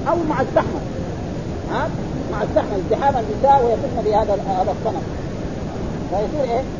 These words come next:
اضطراب العجز. إيش العجز؟ معناه قلة المرأة. ومعلوم أن النساء، يعني في الغالب أن النساء، مثل، آه، يعني المرأة إذا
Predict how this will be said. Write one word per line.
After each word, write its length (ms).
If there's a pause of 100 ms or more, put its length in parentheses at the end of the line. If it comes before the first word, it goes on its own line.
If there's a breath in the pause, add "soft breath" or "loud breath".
(100)
اضطراب 340
العجز. 300 (120)
إيش 100
العجز؟ 380
معناه 280 (260)
قلة 200 (140)
المرأة. 260 (480)
ومعلوم 300
أن 200
النساء، 320 (320)
يعني 180
في 120
الغالب 260 (100)
أن 160
النساء، 380 (300)
مثل، 220
آه، 220 (100)
يعني 200
المرأة 360
إذا 120